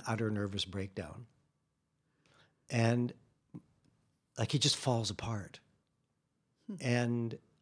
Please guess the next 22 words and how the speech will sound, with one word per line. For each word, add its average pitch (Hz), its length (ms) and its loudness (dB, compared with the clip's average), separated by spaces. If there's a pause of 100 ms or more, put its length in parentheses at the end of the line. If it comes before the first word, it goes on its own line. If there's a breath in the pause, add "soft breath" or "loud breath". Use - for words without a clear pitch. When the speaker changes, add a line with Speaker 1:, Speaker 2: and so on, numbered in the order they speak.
(220)
Speaker 1:
I, - 80 -14 (180)
I 120 120 2
have 120 160 2
really 170 220 4
strong 131 440 4
memories 113 600 0 (160)
of, 110 420 -4 (1300)
of 110 340 -6
moving 139 920 6 (120)
into 143 580 2
that 92 440 -6
on 113 220 -6
the 110 80 -8
stage 113 800 -6 (760)
and 127 260 4
knowing 123 580 4 (160 soft breath)
that, 180 140 6
that 190 160 4
little 247 140 0
piece - 360 0
of 147 140 4
you 110 320 0